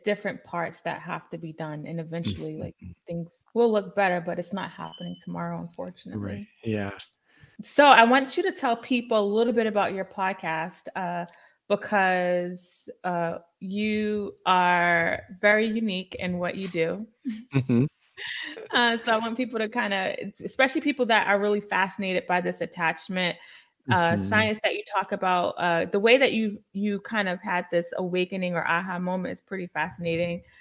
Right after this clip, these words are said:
Speaker 1: Uh, so I thought
Speaker 2: Mm-hmm.
Speaker 1: that was pretty cool. I just learned that just now.
Speaker 2: Yeah. And I think what's really important, uh, for people, then attachment is such a huge, um,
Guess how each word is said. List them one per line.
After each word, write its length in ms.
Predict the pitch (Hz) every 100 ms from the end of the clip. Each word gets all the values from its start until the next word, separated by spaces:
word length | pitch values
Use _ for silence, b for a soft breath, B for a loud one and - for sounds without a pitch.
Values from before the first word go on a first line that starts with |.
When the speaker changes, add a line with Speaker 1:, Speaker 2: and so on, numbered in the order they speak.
| b b
Speaker 1:
Uh, 180 | 185 175
so 160 | 180 135
I 140 | 165
thought 40 | 113
Speaker 2:
Mm-hmm. 180 | 110 117
Speaker 1:
that 100 | 175
was 100 | 175 -
pretty 140 | - _
cool. 100 | 165
I 60 | 165
just 180 | 165 -
learned 140 | 165
that 220 | 165 165 160
just 180 | 170 170
now. 400 | 165 165 180 202 - _ - - -
Speaker 2:
Yeah. 580 | 147 185 165 117 107 - - -
And 120 | 147 147
I 80 | 147
think 300 | - 208 226
what's 320 | 185 - 147
really 400 | 147 143 147 135
important, 800 | 127 117 - 127 120 123 117 -
uh, 300 | 107 107 104
for 180 | - 139
people, 240 | 135 135
then 240 | 131 117 117 -
attachment 600 | 120 131 165 160 - 151
is 200 | 123 113
such 420 | - - 127 127 -
a 100 | 110
huge, 1120 | 104 - - 135 123 123 123 123 120 - - b b b b b b _
um, 800 | 120 113 110 104 101 98 98 98